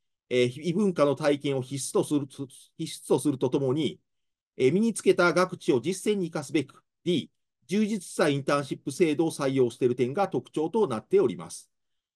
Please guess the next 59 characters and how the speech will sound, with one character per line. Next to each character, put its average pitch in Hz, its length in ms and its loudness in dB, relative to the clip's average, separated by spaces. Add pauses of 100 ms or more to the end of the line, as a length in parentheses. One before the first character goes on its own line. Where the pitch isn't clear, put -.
(100)
え - 80 -4
ー、 - 20 -2
具 139 100 -6
体 180 160 4
的 190 180 -2
な 165 120 0
科 151 120 -2
目 147 220 -2
群 120 220 0
は 143 280 2
E 160 280 -2
を 180 160 6
ご 113 160 -2
覧 107 180 -2
く 117 100 -6
だ 107 80 -4
さ 95 140 -10
い 92 60 -6
ま 87 100 -10
せ。 - 180 -16 (1700)
続 208 200 -6
き 226 100 -4
ま 233 100 0
し - 80 -8
て、 160 300 6
二 147 160 -2
千 226 220 0
二 190 100 2
十 220 160 -2
六 220 220 0
年 254 160 -2
度 160 100 2
か 131 80 0
ら 104 100 0
設 98 200 -6
置 117 340 -4
を、 156 240 -2
え 113 200 2
ー、 101 60 0
目 117 60 -2
指 127 160 -2
し 127 80 -10
て 113 60 -2
お 98 60 2
り 95 80 -2
ま 95 120 -6
す 127 160 -2
総 190 240 6
合 175 160 6
情 151 120 0
報 135 260 2
学 131 200 -4
部 120 60 -4
で 190 80 6
ご 120 120 4
ざ 87 120 -6
い 80 60 -12
ま - 120 -20
す。 - 160 -20